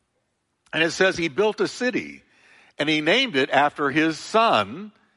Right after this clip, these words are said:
Enoch. Now, the reason this matters,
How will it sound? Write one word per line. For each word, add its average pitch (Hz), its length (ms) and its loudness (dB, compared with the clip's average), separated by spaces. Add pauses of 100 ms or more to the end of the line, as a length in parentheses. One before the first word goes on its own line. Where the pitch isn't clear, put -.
(360)
Enoch. 160 600 0 (920)
Now, 165 300 4 (340)
the 135 120 -2
reason 233 640 0
this 202 220 -2
matters, 113 680 0